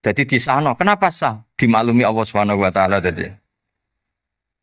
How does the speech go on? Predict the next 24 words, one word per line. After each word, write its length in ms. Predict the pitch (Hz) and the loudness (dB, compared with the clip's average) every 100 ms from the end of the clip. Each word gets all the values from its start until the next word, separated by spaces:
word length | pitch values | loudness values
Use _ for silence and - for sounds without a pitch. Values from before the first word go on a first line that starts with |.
| _ _ _ _ - | _ _ _ _ 0
Kamu 240 | 165 208 | 2 4
kalau 240 | 196 190 | 4 4
witir 320 | 185 180 190 190 | 2 2 0 2
kan 160 | 220 | 2
dua 240 | 185 156 151 | 2 2 2
rakaat 320 | 147 135 - | 2 0 0
dulu. 240 | 123 101 82 _ _ _ _ _ _ _ _ _ _ _ _ _ _ | -2 -2 -6 _ _ _ _ _ _ _ _ _ _ _ _ _ _
Dua 240 | - 117 117 | -2 2 2
rakaat 560 | 120 120 113 143 165 | 2 2 2 2 0
setelah 160 | - 127 | -2 -2
itu. 180 | 123 175 277 _ _ _ _ - 110 _ _ _ _ | 0 -2 -4 _ _ _ _ -20 -20 _ _ _ _
Sekarang 400 | - 151 165 190 | -4 0 2 0
pertanyaan 400 | 170 165 156 151 | 0 0 2 0
saya, 260 | 143 131 123 | 2 2 2
ketika 400 | 143 165 175 175 | 0 -2 2 2
dua 300 | 170 131 135 | 4 4 4
rakaat 400 | 151 143 147 180 | 2 0 0 0
kowe 100 | 180 | 0
niat 300 | 160 147 139 | 2 2 2
tembi? 320 | 135 123 101 - _ _ _ _ _ _ _ _ _ _ | 0 0 -2 -8 _ _ _ _ _ _ _ _ _ _
Wong 160 | 120 131 | -2 0
niate 320 | 139 139 139 | 2 2 0
witir 420 | 147 165 170 165 139 | 0 0 2 0 0
kok 240 | 120 - | -2 -4